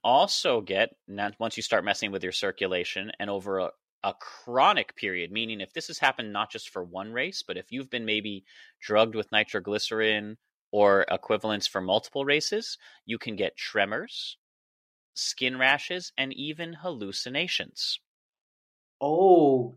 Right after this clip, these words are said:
Speaker 2: dear. Okay, <laughs> all right. So now you look like you're, okay, we, we're getting a good amount of overlap now with en-, enteric fever, with typhoid fever, is what you're saying.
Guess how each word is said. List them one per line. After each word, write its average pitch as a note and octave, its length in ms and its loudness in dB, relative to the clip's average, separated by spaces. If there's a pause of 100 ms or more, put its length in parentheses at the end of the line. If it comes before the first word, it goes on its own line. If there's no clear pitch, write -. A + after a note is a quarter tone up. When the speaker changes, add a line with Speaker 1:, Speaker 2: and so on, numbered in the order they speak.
Speaker 2:
dear. C3 600 -2 (200)
Okay, D3+ 600 0
<laughs> D#3+ 40 -4
all C3+ 120 -4 (100)
right. F3+ 320 2 (220)
So D#3+ 240 0
now F3+ 500 6 (280)
you D#3 340 -6
look D3 440 0
like C3+ 380 -2
you're, B2+ 540 -2 (500)
okay, A3 240 6
we, E3 160 4
we're D#3 360 2
getting A3+ 280 2
a D3 60 0
good - 260 4
amount F3 260 0
of A#2 80 -6
overlap B2+ 520 0
now A2+ 180 -4
with A2 180 -10 (300)
en-, B2+ 180 -4
enteric C3+ 500 2
fever, - 280 6
with F#2 100 -8
typhoid A2+ 380 2
fever, A#2 320 -2
is F#2+ 80 -8
what G2+ 160 -6
you're G#2+ 80 -8
saying. - 320 -10